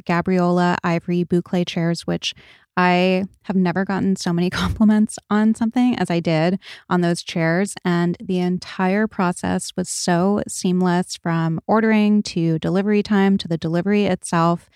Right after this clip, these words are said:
It was so easy. And I also really appreciate Article's dedication to thoughtful craftsmanship that stands the test of time and looks good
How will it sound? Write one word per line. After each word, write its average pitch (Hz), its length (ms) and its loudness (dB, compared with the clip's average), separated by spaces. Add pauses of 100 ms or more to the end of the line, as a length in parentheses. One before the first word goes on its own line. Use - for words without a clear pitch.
(120)
It 220 100 2
was 208 140 0
so 247 320 0
easy. 190 420 2
And 220 180 0
I 226 100 2
also 320 280 0
really 226 360 4
appreciate 190 880 -2
Article's 180 720 0 (140)
dedication 185 720 0
to 180 400 0
thoughtful 277 320 2
craftsmanship 185 880 0 (380)
that 180 300 2
stands 190 600 2 (120)
the 208 80 0
test 180 320 -2
of 180 100 -4
time 175 400 2
and 175 220 0
looks - 240 -4
good 170 340 -2